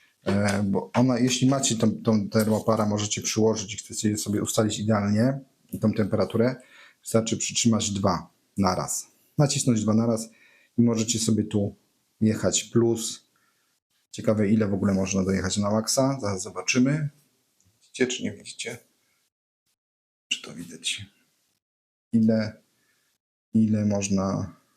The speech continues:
A, to już wam powiem, ile można. Dziewięćdziesiąt dziewięć stopni. Maksymalnie w plusie.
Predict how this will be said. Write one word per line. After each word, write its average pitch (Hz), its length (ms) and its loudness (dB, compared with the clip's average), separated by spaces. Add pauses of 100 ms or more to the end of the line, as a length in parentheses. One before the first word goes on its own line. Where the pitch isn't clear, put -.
(280)
A, 113 220 2 (120)
to 107 80 -2
już 101 140 -2
wam 101 180 0
powiem, 95 300 0
ile 87 140 0
można. - 340 -2 (520)
Dziewięćdziesiąt 127 560 2
dziewięć 110 320 2
stopni. - 400 -4 (420)
Maksymalnie 107 600 0
w - 100 -12
plusie. 151 560 0